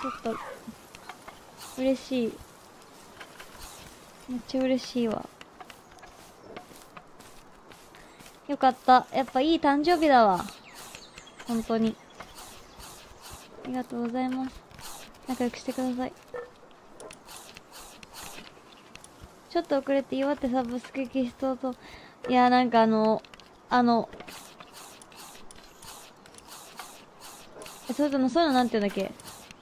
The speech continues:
落としてからの上げ。音上げ。音上げされた。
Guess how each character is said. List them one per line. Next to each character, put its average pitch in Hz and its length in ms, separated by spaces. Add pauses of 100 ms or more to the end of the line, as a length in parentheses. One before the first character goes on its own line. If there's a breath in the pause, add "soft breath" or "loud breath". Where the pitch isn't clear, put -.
(1120)
落 269 80
と 359 100
し - 80
て 311 100
か 262 120
ら 226 120
の 208 140
上 208 80
げ。 202 200 (1120)
音 262 200
上 285 140
げ。 254 240 (4000)
音 262 220
上 285 120
げ 277 140
さ 262 160
れ 262 100
た。 240 240